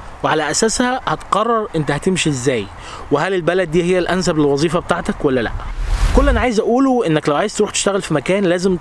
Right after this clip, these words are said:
تخطط للموضوع ده، الموضوع كده مش هيمشي لوحده،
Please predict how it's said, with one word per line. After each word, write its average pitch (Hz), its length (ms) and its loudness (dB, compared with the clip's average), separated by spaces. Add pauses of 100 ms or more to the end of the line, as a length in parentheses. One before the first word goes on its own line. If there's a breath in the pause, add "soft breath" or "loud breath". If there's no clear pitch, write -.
تخطط - 540 -2
للموضوع 135 440 2
ده، 123 200 -2
الموضوع 139 360 2
كده 190 300 0
مش 151 180 -2
هيمشي 165 280 0
لوحده، 143 380 0